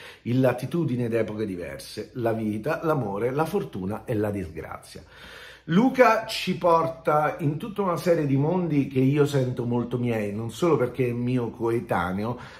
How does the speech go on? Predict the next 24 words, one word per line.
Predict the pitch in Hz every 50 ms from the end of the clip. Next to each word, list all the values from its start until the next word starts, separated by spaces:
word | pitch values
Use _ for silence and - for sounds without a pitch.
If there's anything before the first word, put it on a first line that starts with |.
| - - -
ma | - 135
soprattutto | 127 - 190 196 208 220 - - 156 135 - - 139 117
perché | 127 123 127 - 151 151 143 143 - -
in | 160 151 160 175
alcuni | 175 170 175 - 208 180
momenti | 160 156 143 127 117 113 113 104 104 127
sembra | 110 - - 143 143 131 131 131 135 135
quasi | 135 135 127 117 - 143 - 95 - 117 98
che | 123
l'autore | 131 143 151 147 135 139 120 113 117 113
ci | 110 - - - 135
voglia | 123 113 110 117 131 135
mostrare | 113 123 120 117 - - - - 117 127 113 95 98 107 107
in | 113 127
modo | 139 139 127 107 113 117
velato | 113 139 143 127 107 92 82 85 85 - 110 110 110 110 110 - - - - - -
delle | - 117 135 143 156 147
storie | - - - - 143 135 131 127 127 127 127 127 131 131 135 - -
che, | - 139 131 123 123 - - -
eh, | - 120
sanno | 113 - - 156 139 131 135 131
molto | 131 135 135 127 113 - 117 117
di | 110 110 110
autobiografico. | 101 101 101 107 92 107 104 95 90 98 92 87 85 85 - - - - - - - - 53 -